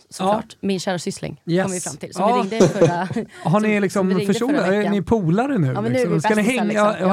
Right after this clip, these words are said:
Speaker 2: varit så här,
Speaker 1: ja.
Speaker 2: "Åh,
Speaker 1: Nej,
Speaker 2: vi har
Speaker 1: men nu
Speaker 2: hört
Speaker 1: är
Speaker 2: för lite för att vara släktingar,
Speaker 1: <laughs> Exakt.
Speaker 2: nu måste vi höras mer"? Så blir det ändå inte av. <laughs>
Speaker 1: Nej, precis. Men jag har lite koll på henne, såklart. Och jag vet ju att hon är en duktig mittfältare, men
Speaker 2: Mm.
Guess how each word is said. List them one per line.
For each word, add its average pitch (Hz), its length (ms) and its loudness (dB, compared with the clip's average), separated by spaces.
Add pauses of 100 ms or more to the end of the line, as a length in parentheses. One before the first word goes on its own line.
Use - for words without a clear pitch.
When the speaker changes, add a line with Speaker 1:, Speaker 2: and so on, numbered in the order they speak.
Speaker 2:
varit 233 120 2
så 240 60 -2
här, 226 60 2
Speaker 1:
ja. 247 60 6
Speaker 2:
"Åh, 254 60 4
Speaker 1:
Nej, 240 80 2
Speaker 2:
vi 233 60 2
har 214 80 2
Speaker 1:
men 226 80 4
nu 233 40 6
Speaker 2:
hört 202 100 2
Speaker 1:
är 185 60 -4
Speaker 2:
för 220 60 4
lite 226 380 0
för 196 120 -2
att 190 60 0
vara 190 100 2
släktingar, 226 340 0
Speaker 1:
<laughs> - 20 0
Exakt. 190 180 2
Speaker 2:
nu 190 60 2
måste 190 220 -2
vi 185 60 2
höras 175 260 0
mer"? 208 340 -4
Så 190 60 -2
blir 190 100 4
det 180 60 4
ändå 180 220 4
inte 160 140 2
av. 143 360 0
<laughs> - 40 -12
Speaker 1:
Nej, 233 280 0
precis. 226 400 -4
Men 233 100 0
jag 233 100 4
har 220 80 -10
lite 240 160 -8
koll 277 220 -2 (720)
på 180 100 -4
henne, 165 160 -4
såklart. 170 320 -8
Och 208 60 0
jag 202 80 0
vet 233 240 0
ju 226 60 0
att 214 80 -6
hon 202 80 -2
är 185 80 0
en 180 80 -2
duktig 190 300 -4
mittfältare, 185 500 -4
men 175 200 -4
Speaker 2:
Mm. - 140 -6